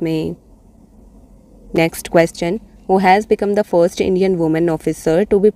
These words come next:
posted overseas project of Border Roads Organization, बी आर ओ? Right answer is option A, कैप्टन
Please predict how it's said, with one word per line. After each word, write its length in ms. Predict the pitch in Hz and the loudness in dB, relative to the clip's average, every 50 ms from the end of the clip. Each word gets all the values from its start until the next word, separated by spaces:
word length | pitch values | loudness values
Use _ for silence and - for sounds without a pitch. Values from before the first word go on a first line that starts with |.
| - | 0
posted 400 | 180 180 185 - - 208 208 - - - 185 | -2 -2 -2 -2 -2 -2 -2 -2 -4 -4 -4
overseas 600 | 175 180 180 180 - - - 190 185 214 202 - - - | -2 0 -2 -2 -2 -6 -8 -4 -4 -6 -6 -8 -6 -2
project 460 | 190 170 165 160 170 165 165 - - - - 190 | 0 0 2 2 0 -2 -2 -2 -6 -2 -2 -2
of 120 | 185 - - 190 170 170 175 | -2 -2 -8 -16 -6 -2 0
Border 340 | 170 170 175 175 185 185 190 202 190 185 175 | 2 2 2 2 2 0 0 -2 -4 -2 0
Roads 320 | 165 160 165 - - - | 0 0 0 -2 -6 -6
Organization, 1040 | 190 - - 190 175 165 175 160 165 160 160 156 151 160 156 156 - - 180 214 220 180 - | -6 -4 -2 -4 -4 -4 -4 -4 -4 -4 -4 -4 -4 -4 -4 -4 -4 -4 -4 -4 -4 -4 -4
बी 200 | 170 170 185 - - | -4 -4 -4 -6 -8
आर 260 | - 170 160 160 - - - | -8 -6 -6 -6 -8 -6 -4
ओ? 120 | 170 165 165 160 160 165 165 - _ _ - _ _ _ - _ - - - _ - | -2 0 0 0 -2 -4 -8 -14 _ _ -20 _ _ _ -20 _ -20 -20 -20 _ 4
Right 300 | 185 190 180 185 190 208 208 | 6 6 6 8 6 4 2
answer 240 | 202 202 208 185 208 190 | 2 -2 0 0 0 0
is 120 | 185 160 | 2 0
option 320 | 151 - - - 180 185 - - 180 175 | 0 -2 -4 -4 -2 -2 0 0 2 2
A, 20 | 175 185 220 214 - - - | 2 2 0 -4 -10 -6 2
कैप्टन 480 | - 175 170 170 - - - 202 208 | 4 4 4 4 2 0 -2 -2 -2